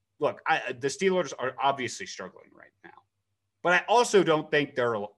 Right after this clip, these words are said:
this bad. I don't think they're as bad a-, as the Bengals team that the Browns has beaten twice this year either. You know, the Big Ben is still there. There's a chance he gets a little healthier. Maybe he's banged up a little bit right now. There's those rumors around. They've got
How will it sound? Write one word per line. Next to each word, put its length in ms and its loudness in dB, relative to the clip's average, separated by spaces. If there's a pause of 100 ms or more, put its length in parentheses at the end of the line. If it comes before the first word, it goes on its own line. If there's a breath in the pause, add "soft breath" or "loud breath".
this 540 0
bad. 300 -2
I 80 0
don't 160 2
think 200 -2
they're 380 2 (240 loud breath)
as 180 -2
bad 460 2
a-, 240 -6
as 280 -4
the 100 -4
Bengals 400 -2
team 180 -6
that 100 -8
the 60 -8
Browns 320 -6
has 100 -12
beaten 260 -12
twice 300 -12
this 200 -18
year 200 -8
either. 440 -14
You 100 -14
know, 120 -12
the 140 -12 (480 soft breath)
Big 180 0
Ben 200 2
is 80 -6
still 280 2
there. 480 2 (540 soft breath)
There's 220 -2
a 40 -10
chance 320 -4
he 80 -8
gets 260 -2
a 40 -2
little 220 -2
healthier. 460 0
Maybe 200 -2
he's 120 -10
banged 280 -4
up 200 -2
a 20 -8
little 220 0
bit 200 -2
right 300 -2
now. 260 0
There's 240 -6
those 240 -2
rumors 300 -6
around. 380 -4
They've 140 -10
got 260 -6